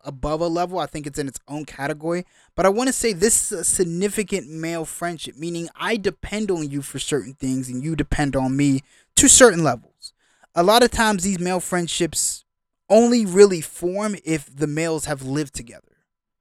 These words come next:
This is not us-, this usually does not ha-, or unless they've known each other since childhood. Because I've seen women have these relationships with women they just met. It, it's the craziest thing. Like, they would tell each other everything. They depend on each other.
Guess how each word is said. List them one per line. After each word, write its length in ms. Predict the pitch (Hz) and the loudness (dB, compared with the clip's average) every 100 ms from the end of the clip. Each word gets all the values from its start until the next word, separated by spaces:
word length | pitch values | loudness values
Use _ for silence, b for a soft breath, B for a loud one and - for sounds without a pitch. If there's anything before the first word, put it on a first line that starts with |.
| _ _ _ | _ _ _
This 200 | - 175 | -2 0
is 160 | 196 165 | 0 -4
not 240 | 170 180 | -4 -4
us-, 300 | 156 165 180 | -4 -6 -6
this 260 | 151 175 143 | -4 -4 -4
usually 300 | 170 190 196 | -4 -4 -4
does 180 | 180 165 | -4 -4
not 220 | 175 160 | -6 -6
ha-, 200 | - 185 - | -10 -14 -4
or 200 | 170 190 | 2 4
unless 300 | 180 185 175 | 4 4 4
they've 140 | 175 | 2
known 300 | 160 165 175 | 0 0 0
each 220 | 175 160 | 0 -2
other 180 | 175 156 | -2 -2
since 300 | 143 160 139 | -4 -4 -4
childhood. 580 | - 156 135 120 107 - _ _ _ _ _ _ _ _ | -4 -6 -6 -10 -16 -20 _ _ _ _ _ _ _ _
Because 240 | - 220 220 | -2 2 4
I've 200 | 214 - | 4 2
seen 260 | 392 269 | 2 2
women 240 | 175 262 226 | 0 0 -2
have 300 | - 185 165 | -4 -6 -6
these 260 | 165 - | -8 -4
relationships 640 | 165 160 156 - 165 156 - | -2 0 -2 -4 -6 -6 0
with 240 | 165 143 | 2 6
women 300 | 170 190 170 | 6 6 4
they 160 | 160 160 | 2 2
just 280 | 156 147 | 2 0
met. 220 | 151 143 - _ | -2 -6 -8 _
It, 140 | 143 - | -6 -4
it's 220 | 151 - | -4 -4
the 100 | 165 | -4
craziest 440 | - 170 151 147 | 0 0 0 -4
thing. 120 | 156 139 | -6 -6
Like, 200 | 131 135 | -6 -4
they 120 | 151 | -4
would 140 | 139 | -4
tell 200 | - 175 | -4 -2
each 140 | 170 180 | 0 0
other 140 | 170 | 0
everything. 340 | 165 165 165 | -2 -4 -6
They 100 | 160 | -6
depend 360 | 127 127 185 165 | -6 -6 -6 -4
on 100 | 160 | -4
each 180 | 160 - | -4 -4
other. 320 | 160 160 156 | -2 -2 -4